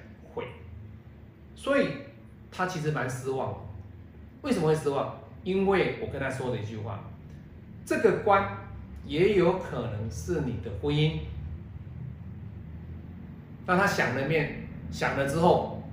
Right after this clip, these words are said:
想了一下，他说：“老师，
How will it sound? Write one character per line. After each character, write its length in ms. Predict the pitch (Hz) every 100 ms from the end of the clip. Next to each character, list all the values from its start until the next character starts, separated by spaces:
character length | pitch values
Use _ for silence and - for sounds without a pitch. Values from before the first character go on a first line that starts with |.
| - - - - -
想 240 | - 135 127
了 120 | 131
一 60 |
下， 300 | 123 180 - - - - - - - -
他 60 |
说 540 | 147 160 151 151 156 - - - - - - - - - - - - - - - -
：“老 120 | 117
师， 440 | 110 143 151 151